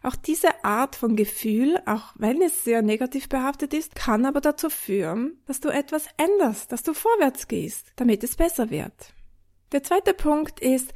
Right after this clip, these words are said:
sich klarzumachen, dass deine Denkweise auch deine Ergebnisse bestimmt. Wie du auf Not oder Schwierigkeiten oder Herausforderungen reagierst, bestimmt oft, wie viel du davon dann auch tatsächlich erleben wirst.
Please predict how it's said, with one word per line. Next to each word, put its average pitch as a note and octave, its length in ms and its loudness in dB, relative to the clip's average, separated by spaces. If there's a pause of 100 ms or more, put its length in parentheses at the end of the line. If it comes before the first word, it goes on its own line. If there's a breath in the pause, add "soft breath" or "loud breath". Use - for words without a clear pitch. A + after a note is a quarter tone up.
sich - 240 -8
klarzumachen, B3 920 0
dass A3 200 -2
deine G3+ 380 0 (100)
Denkweise C4 960 0
auch A#3+ 220 0
deine B3+ 300 2
Ergebnisse D#4+ 640 0
bestimmt. F3 640 -4 (200)
Wie C4+ 180 4
du F#4 200 4
auf G#3+ 600 0
Not B3 380 2
oder A3 160 0
Schwierigkeiten A3+ 800 0
oder A#3 260 -2
Herausforderungen A#3 1120 0
reagierst, G3+ 760 0
bestimmt C4 580 -2
oft, G3+ 360 -2
wie F4 100 10
viel B3 500 2
du C4+ 120 0
davon G#3+ 400 0
dann C#4+ 200 4
auch - 140 -2
tatsächlich G#3 640 -4
erleben C#4+ 420 2
wirst. - 480 -10